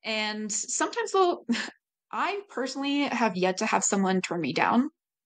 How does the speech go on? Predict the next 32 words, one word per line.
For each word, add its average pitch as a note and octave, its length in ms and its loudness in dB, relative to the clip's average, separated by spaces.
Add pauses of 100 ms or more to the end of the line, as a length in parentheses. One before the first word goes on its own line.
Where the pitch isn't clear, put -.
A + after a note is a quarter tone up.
(140)
to G#3+ 100 -8
take F3+ 220 -6
this - 180 -4
phone C3+ 200 -4
number. G#3 400 0 (520)
And, A#3 560 0 (300)
um, G3 520 -2 (760)
even D#4 320 -2
when C4+ 140 0
we A3+ 100 2
were G3+ 180 2
looking, F#3+ 420 0 (320)
working, F#3 580 -6
I F#3 140 6
was F#3+ 200 -2
working E3+ 340 -2
at F3+ 160 0 (100)
this E3+ 320 -6
nurse F#3 220 -6
advice - 380 0
line, A#3 400 0 (400)
um, F#3+ 340 -2
we G3+ 220 0
would D#4 200 -2
send G#3 260 0 (140)
emails B3 540 0 (180)
that, - 540 4 (100)
uh, F3+ 340 0
looked G#3+ 280 2
like F#3 160 2
spam E4 720 0
emails E3+ 580 0